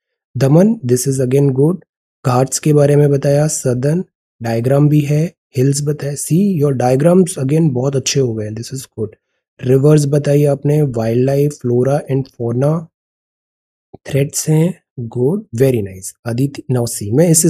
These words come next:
स्टाइल को बोल रहा था कि जैसे इंडिया का मैप छोटा सा बना है, फिर ये पार्ट हमने जूम करके, जूम, इसको जूम इन बोलते हैं या जूम आउट बोलते हैं, टेल,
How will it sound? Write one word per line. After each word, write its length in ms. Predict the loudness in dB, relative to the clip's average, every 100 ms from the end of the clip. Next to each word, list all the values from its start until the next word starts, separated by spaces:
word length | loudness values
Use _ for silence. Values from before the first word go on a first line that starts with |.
| 2
स्टाइल 260 | 2 2
को 140 | 2 0
बोल 220 | 0 0
रहा 120 | -2
था 200 | -4 -8 -12 _ _ 0
कि 100 | 2
जैसे 320 | 4 2 4
इंडिया 320 | 6 6 6
का 140 | 4 4
मैप 200 | 2 0
छोटा 280 | -2 2 2
सा 160 | 2
बना 220 | 0 0
है, 100 | -2 -8 _ _ _
फिर 120 | 0
ये 220 | 4 6 4
पार्ट 280 | 4 2
हमने 240 | 4 4 4
जूम 520 | 2 4 6 6 4
करके, 380 | 0 -6 -8 -12 -14 _ -2
जूम, 340 | 4 6 4 0 _ _ _
इसको 160 | 2 2
जूम 340 | 6 4 4 4
इन 200 | 6 6
बोलते 280 | 4 4
हैं 80 | 2
या 100 | 2
जूम 320 | 2 2 0 2
आउट 220 | 0 0 0
बोलते 260 | -8 -6
हैं, 80 | -8
टेल, 200 | -6 -8